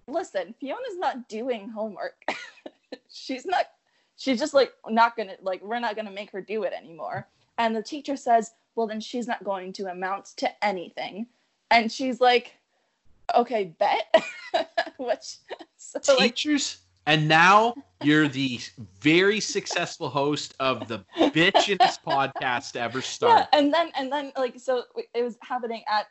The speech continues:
Speaker 1: like, in the classroom, so all these other kids heard it and told their parents, and all their parents sent the teacher notes saying, "Well, if she's not doing any homework, my kid's not <laughs> doing any homework." So then
Speaker 2: I
Speaker 1: her
Speaker 2: love
Speaker 1: homework
Speaker 2: that.
Speaker 1: got,
Speaker 2: A parent
Speaker 1: got just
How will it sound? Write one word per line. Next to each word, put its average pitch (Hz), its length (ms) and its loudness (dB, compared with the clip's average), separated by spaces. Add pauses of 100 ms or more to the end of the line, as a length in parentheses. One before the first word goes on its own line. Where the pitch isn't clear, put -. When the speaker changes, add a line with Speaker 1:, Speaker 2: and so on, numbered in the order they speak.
Speaker 1:
like, 208 260 -6
in 214 100 -12
the 190 80 -12
classroom, 233 480 -4
so 208 140 -4
all 214 180 0
these 208 240 -12
other 254 300 -6
kids 180 240 -14
heard 160 240 -12
it 185 200 -10 (220)
and 190 160 -14
told 202 200 -8
their 233 200 -4
parents, 165 420 -14
and 202 160 -10
all 214 140 4
their 220 160 -4
parents 214 380 -6
sent 214 200 -4
the 214 80 -8
teacher 190 320 -8
notes 214 340 0
saying, 202 240 -4 (300)
"Well, 208 220 4
if 190 100 -2
she's 320 380 -8
not 226 200 -4
doing 185 240 -4
any 160 140 -16
homework, 185 460 -12 (160)
my 208 280 2
kid's - 300 -2
not - 160 -18
<laughs> - 0 -
doing 202 160 -2 (280)
any 269 180 -4
homework." - 500 -2 (320)
So 262 220 4
then 269 240 2 (280)
Speaker 2:
I 277 80 6
Speaker 1:
her 277 60 2
Speaker 2:
love 262 80 -8
Speaker 1:
homework 254 200 -4
Speaker 2:
that. 113 260 -2
Speaker 1:
got, - 160 -2
Speaker 2:
A - 20 -16
parent 151 300 -2
Speaker 1:
got 240 200 2
just 240 280 -6